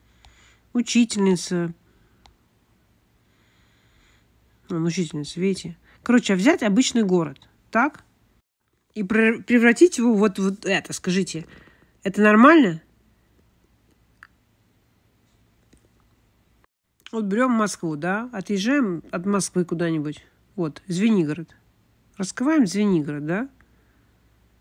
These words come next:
Вон, какая-то грязь, Можжинка. Пожалуйста, давайте то же самое сделаем с Можжинко, давайте. Вот то же самое, что вы сейчас вот сделали с Авдеевкой, давай сделаем то же самое с Москвой.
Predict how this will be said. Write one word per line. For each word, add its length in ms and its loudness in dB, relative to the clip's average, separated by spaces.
Вон, 200 -8
какая-то 320 -14
грязь, 600 0
Можжинка. 800 -2
Пожалуйста, 560 0
давайте 320 2
то 160 4
же 60 6
самое 340 4
сделаем 340 2
с 120 -6
Можжинко, 420 -2
давайте. 500 -4
Вот 160 -2
то 160 6
же 60 4
самое, 320 2
что 180 -4
вы 120 2
сейчас 320 -4
вот 80 -6
сделали 500 -2
с 160 -10
Авдеевкой, 480 2
давай 260 2
сделаем 340 0
то 120 0
же 80 -2
самое 300 -2
с 100 -10
Москвой. 480 -8